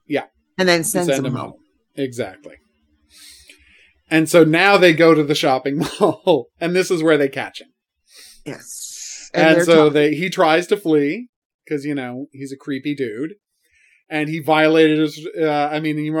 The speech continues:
Speaker 1: and spoiler alert, as we said, husband ain't the killer, but he fled because he violated his restraining order and, uh, you know, threw a, uh, paint
Speaker 2: Paint
Speaker 1: can
Speaker 2: can.
Speaker 1: through the window.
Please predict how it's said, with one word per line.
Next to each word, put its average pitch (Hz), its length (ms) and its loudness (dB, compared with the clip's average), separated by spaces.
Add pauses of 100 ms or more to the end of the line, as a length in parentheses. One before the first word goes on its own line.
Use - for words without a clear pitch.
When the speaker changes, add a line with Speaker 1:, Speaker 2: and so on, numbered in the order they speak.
(200)
Speaker 1:
and 156 180 -6
spoiler 208 400 4
alert, 143 220 0
as 143 180 -2
we 135 80 -8
said, 156 300 0 (240)
husband 196 280 0
ain't 196 160 2
the - 60 -20
killer, 165 460 0 (240)
but 330 100 -2
he 320 100 6
fled 277 360 -4
because 202 360 0
he 190 80 -10
violated 160 600 0
his 139 180 -8
restraining 139 540 -8
order 113 480 -12 (440)
and, 131 540 -10
uh, 117 340 -12
you 143 120 -8
know, 117 220 -14 (360)
threw 170 300 0
a, 139 320 -2
uh, 117 240 -12 (680)
paint 214 300 2
Speaker 2:
Paint - 0 -
Speaker 1:
can 147 260 -6
Speaker 2:
can. 98 240 -4
Speaker 1:
through 147 140 -6
the 135 100 -8
window. 110 300 -16